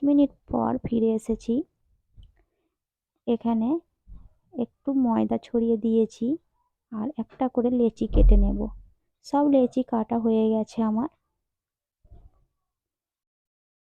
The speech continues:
এখানে একটা শক্ত বোর্ডে রেখে একটা লেচি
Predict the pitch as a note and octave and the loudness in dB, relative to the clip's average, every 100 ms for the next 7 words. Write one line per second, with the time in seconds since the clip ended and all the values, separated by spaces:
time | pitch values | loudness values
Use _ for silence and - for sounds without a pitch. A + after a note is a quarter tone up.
0 | - A#3+ A#3+ A#3 A#3 E4 - _ _ _ | -6 -4 0 0 0 -2 -4 _ _ _
1 | _ _ A#3 - A3+ - A3 - A3+ G#3 | _ _ -8 -6 -8 -6 -8 -6 -6 -2
2 | A3 A3+ A#3+ A3+ G#3 - A3+ - A3+ A3+ | -2 0 0 0 -2 -6 -6 -4 -4 0
3 | G#3+ - | -2 -2